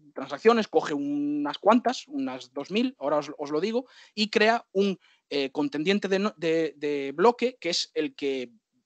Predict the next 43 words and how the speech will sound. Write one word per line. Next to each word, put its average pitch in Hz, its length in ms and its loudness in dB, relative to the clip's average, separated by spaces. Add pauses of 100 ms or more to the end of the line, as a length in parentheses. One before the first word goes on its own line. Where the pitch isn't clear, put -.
(120)
él 190 360 0
va 156 60 2
a 165 60 2
intentar 151 440 0
minar 165 600 2
para 170 220 2
enganchar 175 580 0
a 151 80 0
la 131 120 -2
cadena 147 480 -4
de 127 140 -12
bloques. 104 420 -14 (460)
Y 165 60 0
lo 175 100 8
vemos 247 180 8
un 240 120 10
poquito, 214 560 2
eh, 139 160 -6
aunque 147 220 -4
aquí 151 120 -6
tenéis 190 240 -2
que 185 120 -2
ver 196 200 4
con, 139 240 -6
con 131 240 -6
el 127 320 -6
gif 190 180 -2
que 147 100 -6
estáis 160 260 -2
viendo, 170 440 4 (800)
eh, 151 360 2 (320)
aunque 156 160 -2
tenéis 170 280 -2
que 185 160 -2
un 175 120 -4
poco, 175 320 2
eh, 151 200 -4
eh, 139 320 -8 (180)
imaginaos 165 500 2
que 160 160 0
la 147 100 2
línea 165 400 -4
bl-, 160 160 -10